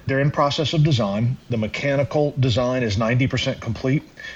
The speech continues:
Uh, the electrical and civil, so the foundations and things that need to be built, uh, just, just kicked off, so it's about ten percent complete. Part of that is because of sequencing. You gotta figure out what the system's gonna look like to then figure out what the infrastructure that goes around it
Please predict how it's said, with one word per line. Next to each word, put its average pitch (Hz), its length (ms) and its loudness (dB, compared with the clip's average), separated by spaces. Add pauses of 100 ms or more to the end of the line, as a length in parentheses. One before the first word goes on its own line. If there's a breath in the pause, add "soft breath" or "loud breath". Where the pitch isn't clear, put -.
(140 loud breath)
Uh, 113 260 2
the 113 140 0
electrical 127 680 0
and 113 180 -2
civil, 131 480 2
so 117 320 0
the 104 100 -2
foundations 120 840 0
and 123 100 0
things 117 240 0
that 117 80 -2
need 117 220 0
to 110 80 0
be 104 120 2
built, 113 420 0
uh, 107 200 0
just, 123 460 0
just 123 300 2
kicked - 260 0
off, 107 260 4
so - 120 -4
it's 101 100 -2
about 104 240 -2
ten 139 240 4
percent 117 400 -2
complete. 104 480 -2 (460 loud breath)
Part 180 160 4
of 143 80 4
that 135 100 6
is 127 80 2
because 117 300 -2
of 98 60 -2
sequencing. - 520 -4 (160)
You 123 100 -6
gotta 123 180 0
figure 123 280 0
out 117 140 0
what 110 160 -2
the - 80 -10
system's 135 400 0
gonna 117 160 0
look 113 240 0
like 110 220 -2
to 117 100 -6
then 107 200 -2
figure 117 300 0
out 110 120 2
what 110 160 -2
the 117 140 0
infrastructure 110 680 -2
that 98 140 -4
goes 113 260 2
around 110 380 2
it 98 100 -4